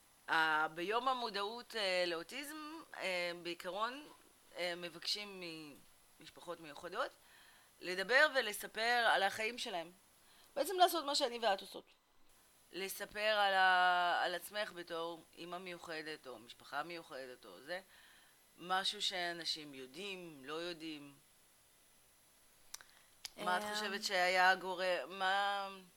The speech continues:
Speaker 1: מה היית רוצה לחלוק שאת חושבת שאנשים לא יודעים?
Speaker 2: אה,
Speaker 1: שעוד לא חפרנו.
Speaker 2: וואו, אין הרבה.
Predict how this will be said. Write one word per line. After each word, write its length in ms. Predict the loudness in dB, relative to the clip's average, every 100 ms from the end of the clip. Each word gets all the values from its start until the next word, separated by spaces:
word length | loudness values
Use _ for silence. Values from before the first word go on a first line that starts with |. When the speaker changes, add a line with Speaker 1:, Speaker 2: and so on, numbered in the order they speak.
| _ _ _ _ _ _ _ _ _ -12
Speaker 1:
מה 200 | 2 2
היית 180 | 2 -2
רוצה 240 | -2 0
לחלוק 300 | 0 -2 -6
שאת 160 | -6 -8
חושבת 280 | -10 -8 -10
שאנשים 420 | -10 -12 -12 -12
לא 60 |
יודעים? 300 | -12 -12 -18 -20 _ _ _ _ _ _ _ _ _ _ _ _ _ -20 -20 -20 -20 _ _ _ _ _ _ -20 -20 -20 -20 -20 -8 -4
Speaker 2:
אה, 360 | -2 -2 -4 -4
Speaker 1:
שעוד 120 | -4
לא 60 | -4
חפרנו. 560 | -4 -6 -10 -12 -14 -12 -12 -12 -16 -20 _ _ _ _ _ -4
Speaker 2:
וואו, 320 | 4 4 4 -4 -16 -2
אין 180 | 0 0
הרבה. 380 | -2 -2 -2